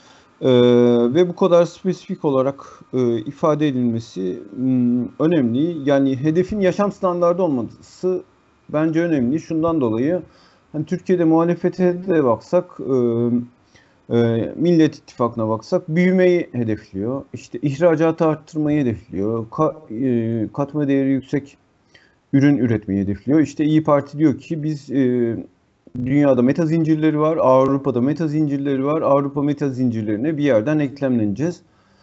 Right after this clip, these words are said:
Tamam, güzel ama çok dolaylı bir şey. Yani bu eklemlenecek de ne olacak vatandaş açısından? Çok, e, dolaylı, e, işte bir, e, yani sermaye programları genelde böyle yani halka doğrudan,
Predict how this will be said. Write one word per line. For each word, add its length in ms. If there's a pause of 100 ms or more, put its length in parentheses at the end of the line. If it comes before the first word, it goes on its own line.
(140)
Tamam, 420
güzel 460
ama 260
çok 340
dolaylı 580
bir 60
şey. 200
Yani 460
bu 240
eklemlenecek 760
de 240
ne 100
olacak 420
vatandaş 640
açısından? 500
Çok, 300
e, 40
dolaylı, 1000
e, 100
işte 500 (720)
bir, 280 (240)
e, 80 (1700)
yani 260
sermaye 500
programları 540
genelde 380
böyle 200
yani 240
halka 360
doğrudan, 580